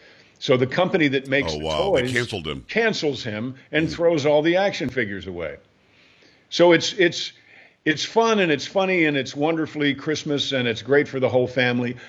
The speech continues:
Speaker 1: But, but there is a wonderful underlying message that's
Speaker 2: Good.
Speaker 1: told in a, in a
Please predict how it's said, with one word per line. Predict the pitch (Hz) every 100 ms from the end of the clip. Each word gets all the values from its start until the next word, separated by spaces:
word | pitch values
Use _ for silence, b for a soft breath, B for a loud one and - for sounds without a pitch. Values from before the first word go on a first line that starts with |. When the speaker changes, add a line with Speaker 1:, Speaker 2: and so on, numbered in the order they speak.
| B -
Speaker 1:
But, | 127 127 -
but | 120 123 107 113
there | 127 139
is | 147 156 135
a |
wonderful | 127 143 151 131 131 127
underlying | 123 131 123 120 117 117
message | 120 120 123 107 90
that's | 107
Speaker 2:
Good. | 117
Speaker 1:
told | 113 131 123
in | 113
a, | 107 104
in | 120 107
a | 104